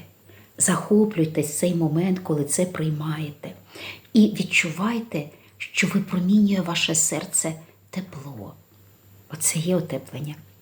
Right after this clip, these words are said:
серця. Бажаю вам, батьки, на цьому шляху до утепленого серця тільки успіхів і перемог. Бо без вашого серця, серця вашої дитини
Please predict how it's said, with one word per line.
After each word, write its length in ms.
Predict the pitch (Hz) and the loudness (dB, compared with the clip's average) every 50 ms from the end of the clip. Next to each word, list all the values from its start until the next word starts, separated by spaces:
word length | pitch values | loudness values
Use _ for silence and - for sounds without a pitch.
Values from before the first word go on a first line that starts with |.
| _ - - - - - - | _ -20 -20 -16 -12 -10 -10
серця. 340 | 120 113 - - - - - - - - - - _ _ _ - - - _ _ _ - - - - _ _ - - - - _ _ - - - - _ - - - | -8 -10 -10 -10 -12 -12 -12 -16 -20 -20 -20 -20 _ _ _ -20 -20 -20 _ _ _ -20 -20 -20 -20 _ _ -20 -20 -20 -20 _ _ -20 -20 -20 -20 _ -20 -14 -8
Бажаю 400 | - 156 143 - 160 151 147 143 | -4 -2 0 0 0 0 0 -2
вам, 260 | 147 156 156 156 156 - - - - - - - - - - | -2 -4 -6 -6 -8 -10 -14 -20 -20 -20 -20 -20 -20 -14 -8
батьки, 520 | - 139 - - - - - 151 147 147 - - - - _ _ - - - - _ _ | -8 -6 -6 -8 -8 -6 -6 -4 -4 -6 -8 -14 -20 -20 _ _ -20 -20 -20 -20 _ _
на 80 | 165 147 | -8 -4
цьому 260 | - - 151 147 147 | -2 -2 0 0 0
шляху 560 | - - - 151 147 - - - 156 143 143 - - - | 0 -2 -2 -2 -4 -4 -2 0 0 0 -2 -6 -12 -10
до 80 | - 143 | -8 -8
утепленого 640 | 131 - - 147 143 - - 135 131 135 143 147 | -6 -4 -4 -4 -4 -6 -8 -10 -10 -8 -8 -4
серця 520 | - - - - 196 214 - - - - - - - - - _ _ _ _ - - - _ _ _ | -2 -2 0 0 -2 -4 -4 -6 -6 -6 -8 -10 -16 -20 -20 _ _ _ _ -20 -20 -20 _ _ _
тільки 380 | - - 196 165 - - - - | -2 0 0 0 0 -2 -6 -6
успіхів 600 | - - 147 139 - - - - - - 143 147 - - | -4 -4 -4 -4 -4 -4 -4 -6 -8 -8 -10 -10 -12 -14
і 60 | - 147 | -18 -18
перемог. 680 | - - - 123 127 135 131 135 143 - - - - - _ _ - - - _ _ _ - | -14 -12 -12 -10 -10 -10 -12 -12 -14 -14 -16 -18 -20 -20 _ _ -20 -20 -20 _ _ _ -6
Бо 120 | 147 151 | -4 -4
без 200 | 143 - 156 - | -2 0 0 2
вашого 480 | 156 160 165 160 - - 170 - - 143 | 2 4 4 4 2 0 -2 -4 -4 -4
серця, 540 | - - - 175 180 185 - - - - - - - _ _ _ _ - - _ | -2 -2 -2 -4 -6 -8 -6 -8 -8 -8 -10 -14 -20 _ _ _ _ -20 -20 _
серця 420 | - - - 160 160 - - - 143 | -10 -6 -6 -4 -4 -4 -4 -4 -4
вашої 400 | 143 160 160 156 - - 156 156 | -2 -2 0 0 0 -2 -4 -6
дитини 540 | - - 156 - - 151 156 156 160 165 | -6 -8 -10 -10 -8 -8 -8 -6 -8 -8